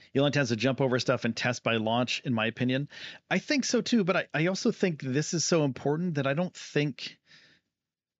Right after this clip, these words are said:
um, you know, I don't think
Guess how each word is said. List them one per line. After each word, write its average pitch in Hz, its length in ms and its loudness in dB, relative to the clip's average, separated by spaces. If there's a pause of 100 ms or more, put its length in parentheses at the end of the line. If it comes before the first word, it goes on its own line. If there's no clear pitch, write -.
(120)
um, 110 600 0 (2000)
you 135 120 4
know, 120 220 2
I 139 140 0
don't 196 240 -2
think 139 400 0